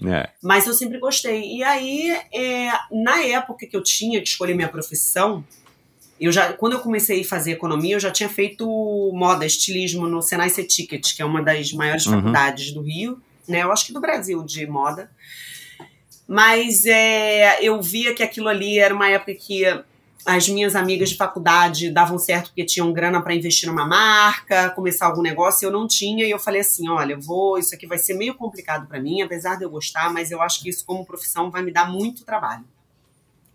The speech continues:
Speaker 2: Muito trabalho que eu digo, não trabalho de ter trabalho, trabalho de, de eu construir alguma coisa pra mim, não no sentido de marca, mas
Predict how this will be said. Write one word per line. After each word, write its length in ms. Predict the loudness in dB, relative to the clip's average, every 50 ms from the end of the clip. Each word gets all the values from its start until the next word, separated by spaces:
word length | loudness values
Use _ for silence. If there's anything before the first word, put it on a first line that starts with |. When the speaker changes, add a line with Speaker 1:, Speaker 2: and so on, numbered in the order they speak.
| -20 _ _ -20 -20 -20 -20 _ -2
Speaker 2:
Muito 220 | -2 -2 -2 0
trabalho 360 | 0 0 2 4 4 4 2 2
que 60 | -2
eu 60 | -2
digo, 260 | -2 -2 0 0 2
não 180 | 2 2 2 2
trabalho 460 | 0 0 2 4 4 4 4 4 2
de 140 | 0 -2 -4
ter 320 | -2 -2 -2 -2 -2 0
trabalho, 480 | 0 0 2 2 2 2 2 0 -2 -4
trabalho 520 | -4 -6 -2 0 2 2 2 2 0 -2
de, 440 | -2 -2 -2 -2 -2 -2 -2 -2 0
de 60 | 0 0
eu 60 | 0
construir 760 | -2 -4 -4 -2 0 0 0 0 -2 -2 0 0 2 2 2 0 0 0 2
alguma 460 | 4 4 4 2 -2 -2 -2 -2 -2 -2
coisa 280 | 0 0 2 2 0 0
pra 140 | -2 -2
mim, 280 | -2 0 0 -2 -2 -4 -6 -2
não 220 | 0 0 0 0
no 60 | -2 -6
sentido 240 | -8 -8 -8 -6 -6
de 100 | -4 -2
marca, 280 | 0 0 0 0 -2
mas 400 | -6 -6 -6 -8 -10 -14 -20 -20